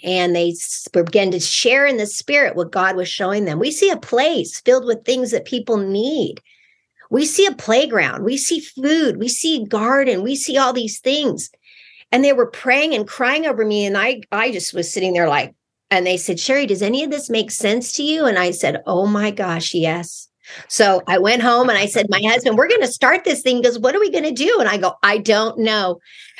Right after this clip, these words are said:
And then I was like, "Lord, do we find the women who need the help first?" 'Cause I, originally I thought it was just women like myself. "Do we find the women and then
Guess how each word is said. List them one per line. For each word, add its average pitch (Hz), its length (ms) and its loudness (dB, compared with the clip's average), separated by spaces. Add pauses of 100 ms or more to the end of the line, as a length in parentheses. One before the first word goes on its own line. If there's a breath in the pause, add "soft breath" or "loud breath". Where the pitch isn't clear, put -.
(140)
And 247 180 2
then 269 140 4
I 240 140 4
was 233 160 2
like, 214 240 2
"Lord, 254 420 2
do 208 100 -4
we 196 120 -8
find 262 440 0
the 254 120 4
women 262 420 0
who 214 260 -2
need 214 240 -4
the 240 120 0
help 240 400 0
first?" 240 240 0
'Cause 214 100 -8
I, 185 80 2
originally 247 460 2
I 185 40 0
thought 214 160 0
it 180 60 0
was 180 100 -4
just 170 240 -6
women 190 680 0
like 190 200 -2
myself. 180 640 0 (240 loud breath)
"Do 233 80 0
we 240 120 0
find 320 340 4
the 330 60 2
women 285 340 2
and 214 180 2
then 277 380 2